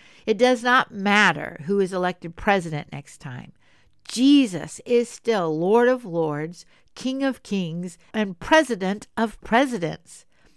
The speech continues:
We see that those who had been with the prostitute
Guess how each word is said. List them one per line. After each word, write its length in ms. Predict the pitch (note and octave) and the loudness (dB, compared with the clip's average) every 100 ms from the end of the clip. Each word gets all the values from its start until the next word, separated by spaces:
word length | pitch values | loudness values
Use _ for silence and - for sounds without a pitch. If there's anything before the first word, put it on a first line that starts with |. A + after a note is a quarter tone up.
| _ _ _ | _ _ _
We 180 | G#3+ B3 | -2 -2
see 320 | - D4 D#4+ | 0 0 2
that 240 | B3 F#3 - | 4 2 0
those 520 | E3 F#3 A3+ C4+ B3+ | -4 0 0 -2 -4
who 100 | C#4 | -4
had 320 | C4+ A3+ A3 | -4 -4 -8
been 340 | D3+ G#3 G#3+ G3+ | -4 -4 -4 2
with 280 | A#3+ B3 | 2 2
the 80 | G#3+ | -8
prostitute 880 | F#3 F#3+ D#3+ F3 - F3+ - E3+ | -6 -2 -2 -4 -12 -14 -8 -8